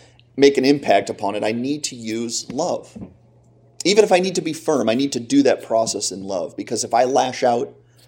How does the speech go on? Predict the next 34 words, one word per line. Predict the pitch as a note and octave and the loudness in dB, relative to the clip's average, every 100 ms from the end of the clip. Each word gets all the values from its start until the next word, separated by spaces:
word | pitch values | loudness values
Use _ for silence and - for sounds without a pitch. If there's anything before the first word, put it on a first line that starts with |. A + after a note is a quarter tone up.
| - _ | -20 _
something | - - A#2+ A#2+ | -4 0 2 0
like | A2 G2+ | -2 0
that, | G#2 G#2 | 2 2
it's | G#2 | 0
not | A2+ G#2 | -4 -4
going | G#2+ G2+ | -4 -8
to | G2 | -8
make | F#2+ | -12
the | G2+ | -10
impact | F#2+ F2+ G2+ G#2 | -12 -10 -10 -10
I | |
think | A#2 A#2+ | -12 -12
it's | - | -14
going | - - | -14 -18
to. | - - - _ _ _ _ | -20 -20 -20 _ _ _ _
So | - B2+ | 0 0
John | A#2 C#3 C#3+ D3 | 4 4 4 4
starts | - - B2 A2+ | 4 6 4 2
by | - G#2+ | 0 0
saying, | - G2+ G2 G2 | 0 -2 -8 -10
"Beloved." | G2 F#2+ F2+ E2 D2+ - - _ _ _ _ _ _ _ _ _ - | -10 -12 -8 -8 -8 -12 -16 _ _ _ _ _ _ _ _ _ -8
He | - B2 | -2 0
is | B2 | 0
going | A2 A#2 A2+ | 0 0 0
to | A2+ | -4
seek | G#2+ - B2 B2 | -2 -2 -2 -6
to | A2 | -12
build | G2 A2 A#2+ B2 | -10 -2 0 2
up | G#2+ G#2 - - - _ _ | 2 2 -2 -20 -20 _ _
and | G#2 A2 G#2 | -2 0 0
restore | G#2+ - - - G2 F#2+ | -4 -2 -2 -2 -2 -2
the | F2 - | -4 -10
people | - D2+ A#1 - - _ _ _ _ _ _ | -10 -10 -10 -10 -14 _ _ _ _ _ _
today | - - | -10 -10